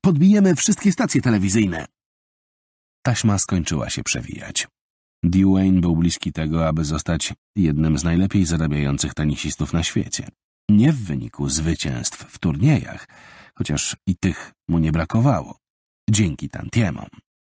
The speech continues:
Sławni zawodnicy większości dyscyplin dostają więcej pieniędzy od sponsorów niż od swoich klubów. W przypadku tenisa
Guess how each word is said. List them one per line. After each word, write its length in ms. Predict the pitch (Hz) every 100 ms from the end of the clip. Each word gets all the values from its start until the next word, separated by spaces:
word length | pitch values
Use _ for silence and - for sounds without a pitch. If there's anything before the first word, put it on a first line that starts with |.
| _ -
Sławni 340 | 117 127 135
zawodnicy 680 | 110 95 85 101 135 - 69 -
większości 580 | 82 80 - 110 101 71
dyscyplin 640 | 65 - - 135 107 82 - -
dostają 460 | 110 - 135 131
więcej 320 | 113 127 139
pieniędzy 460 | 110 107 113 113 110
od 120 | 95
sponsorów 640 | - 92 82 120 117 67 -
niż 220 | 64 -
od 120 | 87
swoich 360 | - 90 110 -
klubów. 560 | 151 107 67 60 - _ _ _ _
W 20 |
przypadku 400 | - 110 117 -
tenisa 460 | 92 85 127 -